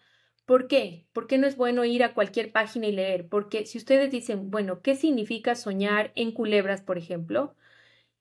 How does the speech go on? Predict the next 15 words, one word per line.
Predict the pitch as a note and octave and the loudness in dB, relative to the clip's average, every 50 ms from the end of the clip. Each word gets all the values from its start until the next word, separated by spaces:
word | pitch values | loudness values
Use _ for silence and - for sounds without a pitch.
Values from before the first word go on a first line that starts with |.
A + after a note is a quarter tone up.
| _ _ | _ _
Y | - C4 C#4 D4 D4+ D4 C#4+ C#4+ - - A3 | 2 6 8 8 8 8 6 2 -4 -8 0
llegan | G#3 C4 C4+ C4+ C#4+ C#4+ C4+ B3+ | 4 4 6 6 4 4 2 2
a | A3 | 0
una | G#3+ A3 A#3+ B3+ B3+ A#3+ A#3+ A#3 A#3 A3+ A3 G#3 G3+ G3+ G3+ - | 0 0 2 2 4 4 4 4 2 0 -2 -4 -6 -10 -14 -10
revista | - G#3+ G#3+ G#3+ A3 A#3 A#3 - - C4 A#3 A3+ - - | -4 -2 -2 0 -2 -2 -6 -2 0 2 2 2 0 0
X | A3+ A#3 A#3+ A#3 - B3+ B3 B3 B3 A#3+ A#3+ - - - _ _ _ _ _ _ _ _ _ | 0 0 0 0 -2 -4 -4 -2 -4 -6 -10 -14 -20 -20 _ _ _ _ _ _ _ _ _
o | - A3 A3 A3 | -6 0 2 2
a | G#3+ G#3 G#3 | 2 2 2
cualquier | - G#3+ G3+ G3+ A#3+ A#3+ A#3+ - | 0 -2 0 0 -2 -2 0 0
página | A#3 A3+ A3+ - B3+ A#3+ A3 - - | -2 -2 0 -2 -2 -2 -2 -4 -4
X | - A3+ A3+ A3 - B3 A#3 A3+ A3+ - - _ | -2 -2 -2 -2 -4 -6 -6 -6 -8 -12 -14 _
y | - A3 | -10 -6
ven | G#3 A3 A3 G#3+ G#3+ G#3 | -4 -2 -2 -2 -2 -4
que | G#3+ A3 G#3+ G#3 | 0 0 0 2
dice, | G#3 G#3 G#3 - - A#3 A3 G#3+ - | 0 -2 -4 -2 -4 -4 -4 -6 -10